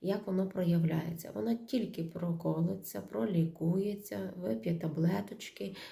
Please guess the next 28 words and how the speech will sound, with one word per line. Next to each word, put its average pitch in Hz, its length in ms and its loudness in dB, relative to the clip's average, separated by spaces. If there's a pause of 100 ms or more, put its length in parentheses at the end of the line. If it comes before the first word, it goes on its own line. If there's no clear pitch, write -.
(160)
місяць-два 185 920 0
і 185 80 -4
знову 185 420 2
загострення. 165 880 0 (300)
І 196 100 -4
це 190 220 -2
все 233 480 0
триває 180 580 2
безперервно. 170 1000 2 (380)
Їй 220 120 0
порадили 202 500 0
приїхати 175 560 -2
на 170 140 -2
курорт 196 580 -2 (320)
і 175 80 0
на 165 120 6
курорті 165 440 0
попити 170 420 -2
водичку, 170 500 -2
пролікуватися. 180 920 2 (360)
Коли 220 180 2
вона 240 220 4
приїхала 214 540 2
в 196 80 4
Моршин, 233 420 4
сталося 190 500 2
знову 202 360 4
загострення. 180 800 4